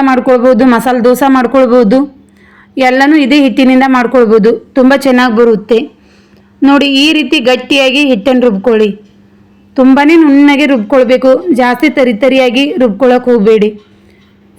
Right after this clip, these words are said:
ಫೈನ್ ಪೇಸ್ಟ್ ಮಾಡಿಕೊಂಡ್ರೆ ತುಂಬ ಚೆನ್ನಾಗಿ ರೆಸಿಪಿ ಬರುತ್ತೆ. ನೋಡಿ, ನಾನಿಲ್ಲಿ ಒಂದು ಡಬ್ಬಿಯಲ್ಲಿ ಹಾಕಿ ಇಟ್ಕೊಳ್ತಾ ಇದ್ದೀನಿ. ಡಬ್ಬಿಯಲ್ಲಿ ಹಾಕಿ ಇಟ್ಕೊಳ್ಳೋದರಿಂದ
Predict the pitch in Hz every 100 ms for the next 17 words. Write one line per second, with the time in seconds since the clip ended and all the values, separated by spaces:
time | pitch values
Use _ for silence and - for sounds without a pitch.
0 | 254 254 294 294 285 285 277 262 240 269
1 | 254 247 294 339 269 254 269 269 254 247
2 | 233 269 320 - _ _ _ _ _ 247
3 | 247 - 285 233 240 233 - 233 285 -
4 | _ _ _ _ _ _ - 285 294 294
5 | 302 285 277 320 339 - - 277 269 247
6 | 214 269 277 254 240 262 190 262 240 247
7 | 240 196 226 226 - _ _ _ _ _
8 | _ _ _ _ _ _ _ _ _ _
9 | _ _ _ _ _ 240 262 233 330 349
10 | 294 311 247 - 285 285 262 262 254 247